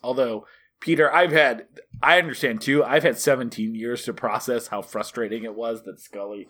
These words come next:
didn't, like, um, jump into the X-Files with two feet.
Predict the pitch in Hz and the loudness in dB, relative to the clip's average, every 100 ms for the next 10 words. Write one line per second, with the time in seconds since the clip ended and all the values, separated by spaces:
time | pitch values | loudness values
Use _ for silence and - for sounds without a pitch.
0 | _ _ _ 160 147 170 196 165 156 127 | _ _ _ -8 0 2 2 2 2 2
1 | 143 135 131 107 - _ _ - 123 - | 4 4 4 0 -8 _ _ -20 -6 0
2 | 147 147 143 139 139 113 120 - 135 127 | 2 2 0 0 0 0 -2 -2 2 4
3 | 123 110 110 - 139 117 - 139 175 | 2 -2 -8 -8 -8 -6 -6 -6 -6